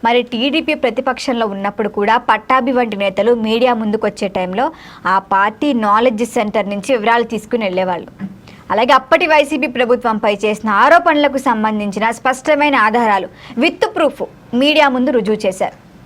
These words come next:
ఇక ఫోటోలు, వీడియోలు ఆధారంగానే అప్పటి ప్రభుత్వ తప్పులను టీడీపీ నేతలు ప్రజలకు వివరించారు.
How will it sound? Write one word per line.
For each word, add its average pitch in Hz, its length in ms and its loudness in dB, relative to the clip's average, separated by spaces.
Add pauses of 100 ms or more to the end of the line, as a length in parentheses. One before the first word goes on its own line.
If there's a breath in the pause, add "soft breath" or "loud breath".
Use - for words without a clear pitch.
(320 loud breath)
ఇక 226 120 0
ఫోటోలు, 311 680 4
వీడియోలు 269 460 4
ఆధారంగానే 233 720 2
అప్పటి 254 400 0
ప్రభుత్వ 254 420 0
తప్పులను 240 480 -2
టీడీపీ 247 500 -2
నేతలు 220 340 -2
ప్రజలకు 233 500 -2
వివరించారు. 196 440 -4